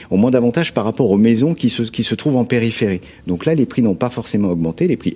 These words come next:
affichés, et on a vu des choix de recherchants immobiliers qui se portaient sur l'extérieur de ces grandes villes. Bref.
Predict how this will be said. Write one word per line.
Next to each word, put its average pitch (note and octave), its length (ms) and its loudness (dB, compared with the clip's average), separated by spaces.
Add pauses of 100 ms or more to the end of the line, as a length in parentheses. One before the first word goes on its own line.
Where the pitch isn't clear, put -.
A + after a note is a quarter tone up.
affichés, - 480 -4 (320)
et E2 80 -4
on E2+ 140 0
a F2+ 60 4
vu C3+ 180 -2
des G#2 140 2
choix A2 420 2 (280)
de D#2 160 0
recherchants F#2+ 520 0
immobiliers E2+ 480 2
qui - 120 -6
se - 140 -4
portaient F2+ 380 -2
sur - 200 -4
l'extérieur E2 400 -4
de F#2 80 -2
ces - 140 -6
grandes C#2 240 -8
villes. C2 220 -10 (760)
Bref. G2+ 400 0